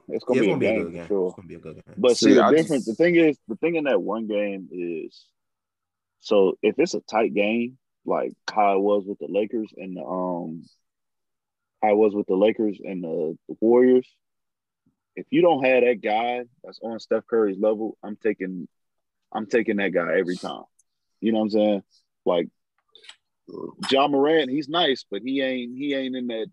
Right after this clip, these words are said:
Speaker 1: that league with Steph Curry. It's only a handful of them guys. So if it come down to it, they got Steph Curry at the end of the day. So if it's a tight game, I'm, that's the guy I'm going with.
Speaker 2: <clears throat> I'm gonna say this.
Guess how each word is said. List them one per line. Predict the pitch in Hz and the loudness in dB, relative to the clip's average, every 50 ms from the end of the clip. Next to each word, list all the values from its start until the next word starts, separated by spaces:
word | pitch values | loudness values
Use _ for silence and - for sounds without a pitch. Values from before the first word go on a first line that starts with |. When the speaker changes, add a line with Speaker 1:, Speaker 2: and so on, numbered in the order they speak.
| _ | _
Speaker 1:
that | 92 117 110 95 | -4 -4 -4 -4
league | 107 117 127 123 120 113 101 92 92 | -4 -2 -2 -2 -2 -4 -6 -10 -12
with | 92 95 | -12 -18
Steph | - - 107 101 92 _ | -2 0 0 0 0 _
Curry. | 120 110 98 82 80 78 _ _ _ _ _ _ _ _ _ _ _ | 2 2 2 2 -2 -6 _ _ _ _ _ _ _ _ _ _ _
It's | - - | -4 -2
only | 117 117 107 101 | 0 0 0 0
a | 104 | 0
handful | 120 117 113 98 - 104 101 95 | 0 0 -2 0 0 0 0 0
of | 87 | 0
them | 92 95 92 | -2 -2 0
guys. | 98 101 95 87 78 55 52 _ _ | 0 0 0 -2 -6 -8 -12 _ _
So | 85 85 87 78 - _ _ _ _ _ _ _ | -4 -4 -4 -4 -4 _ _ _ _ _ _ _
if | 107 | -6
it | - | -2
come | - 120 110 107 | 0 0 2 2
down | 104 101 95 95 - - | 2 2 0 -2 -2 0
to | 120 110 95 87 | 2 2 2 0
it, | - _ _ _ _ _ _ _ _ _ _ _ _ _ _ _ _ - | -2 _ _ _ _ _ _ _ _ _ _ _ _ _ _ _ _ -2
they | 113 113 | -2 0
got | - 92 92 - | 0 -4 -4 -6
Steph | _ - 87 _ _ | _ -10 -10 _ _
Curry | - 101 92 80 76 82 | 0 0 0 0 -2 -4
at | 80 - | -6 -6
the | 90 87 | -8 -8
end | 92 87 | -8 -10
of | - | -12
the | - 67 | -12 -12
day. | 71 71 80 76 71 67 - 92 | -8 -6 -6 -4 -4 -6 -8 -14
So | - - 71 90 | -12 -8 -8 -8
if | 90 - | -6 -8
it's | - - - | -8 -10 -10
a | 90 | -8
tight | - 92 85 78 71 | -6 -6 -4 -2 -2
game, | 95 98 95 90 85 78 87 | -2 -2 -2 -4 -6 -8 -10
I'm, | 101 98 - | -10 -12 -8
that's | - 101 107 - _ | -6 -8 -8 -8 _
the | _ - | _ -4
guy | - 82 80 | -4 -2 -2
I'm | 82 92 92 92 82 | 0 -2 -2 -2 -4
going | - 60 53 55 53 53 | -4 -6 -6 -8 -8 -8
with. | 55 52 - _ _ _ _ _ _ _ _ _ | -8 -8 -10 _ _ _ _ _ _ _ _ _
Speaker 2:
<clears throat> | - - - - _ _ _ _ - | -10 -10 -10 -12 _ _ _ _ -14
I'm | 107 | -14
gonna | 107 104 | -14 -12
say | - - 101 92 | -10 -8 -8 -6
this. | 92 98 98 98 - - _ | -6 -6 -8 -8 -12 -18 _